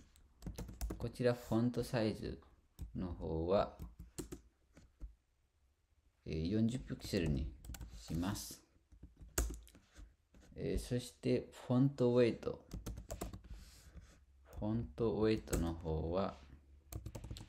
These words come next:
七百にし、こちらもですね、えー、カラーの方は白にします。えー、次にですね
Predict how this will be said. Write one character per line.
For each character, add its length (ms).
七 300
百 560
に 160
し、 460
こ 120
ち 100
ら 80
も 60
で 80
す 80
ね、 160
え 200
ー、 60
カ 240
ラ 160
ー 20
の 140
方 320
は 180
白 420
に 200
し 200
ま 220
す。 160
え 320
ー、 80
次 280
に 100
で 80
す 140
ね 200